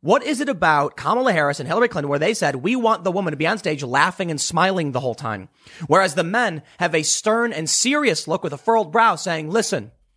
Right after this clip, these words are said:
when I'm pre-, when I'm vice president, when I'm president,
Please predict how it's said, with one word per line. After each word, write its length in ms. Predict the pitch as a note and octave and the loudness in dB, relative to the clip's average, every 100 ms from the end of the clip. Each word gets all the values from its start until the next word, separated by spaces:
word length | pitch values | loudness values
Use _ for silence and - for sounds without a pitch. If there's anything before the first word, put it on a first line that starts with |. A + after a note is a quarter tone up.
| _ _ _ | _ _ _
when 160 | - A#2 | -4 2
I'm 280 | F#3+ C4+ B3+ | 4 4 0
pre-, 260 | - G#3+ | 0 2
when 120 | E3+ G#3+ | 2 2
I'm 160 | B3+ | 2
vice 240 | A3+ A3 - | 2 0 -2
president, 440 | A3 G#3 G#3 E3 | -2 0 0 0
when 80 | F#3+ | 2
I'm 160 | A3+ | 0
president, 420 | - G#3 F3+ G3 | 2 0 2 -2